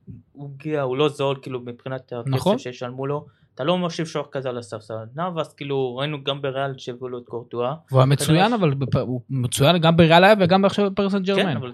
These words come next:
Speaker 1: אתה רואה ששוב, אה, כנראה שוב הוא יצטרך, אה, כנראה גם הוא, שוב, כמו שהיה בריאל, שהוא יהיה שוער שני, ועונה הבאה כנראה, העונה כנראה עשו all in, כאילו, זה סוג של פוקר.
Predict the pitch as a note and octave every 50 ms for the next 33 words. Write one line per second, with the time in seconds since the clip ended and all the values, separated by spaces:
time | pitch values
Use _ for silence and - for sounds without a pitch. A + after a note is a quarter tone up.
0 | - _ - B2 D3+ E3 D#3+ - - D#3 C#3+ - - E3+ D3 C3 B2+ B2+ B2 B2
1 | A#2+ A#2+ A#2+ - C3 C3 C3 C3+ C3+ C3+ - D#3 C#3 B2+ A#2+ A#2 A2+ A2+ G#2+ -
2 | - B2 A#2+ A#2+ A#2+ - B2 A#2 A2+ G#2+ G#2+ A2+ _ _ _ _ _ _ _ _
3 | _ - C#3 D3 D#3 E3+ E3 D#3 D#3 D#3+ E3+ E3+ D3+ C#3 C3 - - D#3 C#3 C3+
4 | - - C#3 C#3+ C#3 C#3 C3+ C3+ C3 B2+ C3 - - C3 C3 C3 C3 C3 A#2+ B2
5 | B2 B2 B2 A#2+ - A#2+ A2 G#2+ _ _ _ - B2 B2+ B2 B2 C3 C#3 C#3 C3
6 | - - B2+ A#2+ A#2+ - B2+ A#2 A#2+ A#2 A#2+ C#3+ E3+ G#3 C4+ D4+ D4+ C#4+ C4 C#4
7 | C4+ B3+ B3+ - G3 F#3+ F#3 F#3 F#3+ F#3+ F#3+ F#3+ _ _ _ _ _ - B2+ C3
8 | D3+ F3 G3+ G3 - F#3+ F#3 F#3+ G3 F#3 E3 E3+ F#3 F3+ E3 D#3+ D#3+ D#3+ D3+ C#3+
9 | B2+ A#2+ A2+ - C3+ C3+ C3+ C3 C#3 - - G#3 G3+ - - D#3 E3 - A3+ A#3+
10 | - - A2 G2+